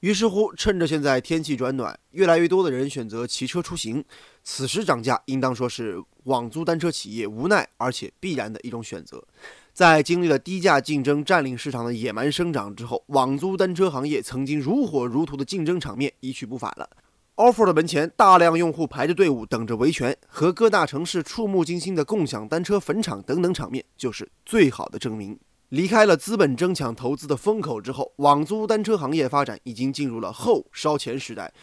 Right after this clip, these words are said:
运营方面变得更加的理性和谨慎，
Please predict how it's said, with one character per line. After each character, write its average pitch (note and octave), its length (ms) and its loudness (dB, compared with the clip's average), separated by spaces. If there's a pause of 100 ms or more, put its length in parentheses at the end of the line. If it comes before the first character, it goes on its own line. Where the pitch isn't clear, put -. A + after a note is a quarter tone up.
(340)
运 A3+ 200 4
营 A3 80 2
方 A3 140 4
面 G#3 180 4
变 D3 160 2
得 C3+ 60 -2
更 C#3+ 180 -2
加 C3+ 140 2
的 B2+ 80 0
理 G#2+ 220 -8
性 D3 200 -2
和 C#3+ 140 0
谨 G#2 260 -10
慎， C#3 160 -6